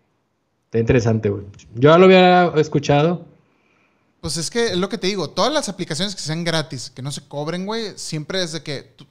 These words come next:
Speaker 2: significa que tú no eres, o sea, ¿cómo se dice? La aplicación que sea gratis y no cobre, tú no eres el usuario, eres el producto.
Speaker 1: Pues
Speaker 2: Entonces,
Speaker 1: no sé, ¿sabes qué? Fíjate, no sé si te-,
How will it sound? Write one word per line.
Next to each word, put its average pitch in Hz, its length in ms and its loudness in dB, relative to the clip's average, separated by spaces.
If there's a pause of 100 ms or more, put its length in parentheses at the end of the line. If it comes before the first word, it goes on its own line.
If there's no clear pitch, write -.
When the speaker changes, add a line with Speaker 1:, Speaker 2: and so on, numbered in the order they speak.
Speaker 2:
significa 165 420 -10
que 190 100 -8
tú 190 300 -8
no 196 300 -4
eres, 196 500 -6 (1000)
o 147 80 -14
sea, 139 420 -8 (260)
¿cómo 151 160 -16
se 143 80 -12
dice? 180 260 -10 (260)
La 156 120 -10
aplicación 190 500 -6
que 311 120 -12
sea 269 160 -4
gratis 202 520 -4
y 156 80 -12
no 185 240 -6
cobre, 220 440 -6 (480)
tú 185 140 -2
no 208 160 -2
eres 208 200 -4
el 208 120 -6
usuario, 151 380 -2
eres 135 200 -8
el 165 80 -6
producto. 131 580 -10 (480)
Speaker 1:
Pues 139 160 -6
Speaker 2:
Entonces, 139 40 -4
Speaker 1:
no 180 80 4
sé, - 280 0 (180)
¿sabes 175 280 4
qué? 160 100 0
Fíjate, 165 280 2
no 156 120 2
sé 170 160 -4
si 185 140 0
te-, - 280 -10